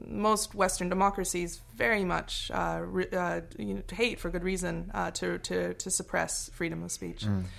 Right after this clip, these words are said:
Speaker 1: However, f-, freedom of speech and, and the, the ability to spout hatred, i-, in my mind, <laughs> is, is, is something that needs to be really much weighed up against, against the, um,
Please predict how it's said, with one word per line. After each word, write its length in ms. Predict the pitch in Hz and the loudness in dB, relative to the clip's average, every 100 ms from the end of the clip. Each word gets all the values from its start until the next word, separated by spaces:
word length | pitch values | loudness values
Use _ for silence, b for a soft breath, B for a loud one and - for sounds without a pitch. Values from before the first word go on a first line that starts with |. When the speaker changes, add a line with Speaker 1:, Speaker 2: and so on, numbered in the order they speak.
| B B | B B
Speaker 1:
However, 360 | 226 226 226 220 - | 8 10 8 4 -4
f-, 160 | - - | -12 -14
freedom 360 | - 277 277 277 | -4 0 4 4
of 80 | 240 | 2
speech 460 | - 226 214 - - | 2 0 0 -2 2
and, 340 | 190 190 180 | 4 4 2
and 380 | 180 180 170 170 | 0 0 0 -2
the, 200 | 180 175 - - B B B - | -2 -2 -4 -16 B B B -4
the 340 | 185 175 175 | 0 2 2
ability 440 | 180 208 202 190 | 4 4 4 2
to 120 | 175 185 | -2 -2
spout 360 | - 202 185 | 2 4 2
hatred, 520 | 175 196 - 180 170 170 - | 0 -2 0 2 2 -2 -6
i-, 40 | - | -2
in 280 | 180 - 180 | 0 0 2
my 180 | 180 | 2
mind, 280 | 175 180 180 | 2 2 2
<laughs> 120 | - | 2
is, 160 | 233 233 | 2 2
is, 180 | 190 190 B B | 0 0 B B
is 120 | - | 0
something 320 | 226 214 220 202 | 2 4 2 0
that 100 | 185 | 2
needs 300 | 190 180 - | 0 0 -2
to 100 | 180 | -2
be 840 | 190 185 175 175 180 - 165 - - | -2 -2 -2 -2 -4 -2 -2 -4 -6
really 260 | 240 302 330 | -4 0 2
much 240 | 220 - | 0 2
weighed 200 | 190 180 | 2 6
up 340 | 185 180 - | 6 6 2
against, 440 | 190 185 180 190 - | -2 0 0 -2 -2
against 480 | - 185 175 - - | 0 2 2 -2 -4
the, 360 | 190 180 180 180 | -2 0 0 0
um, 560 | 185 175 170 170 208 | 0 2 0 -2 -6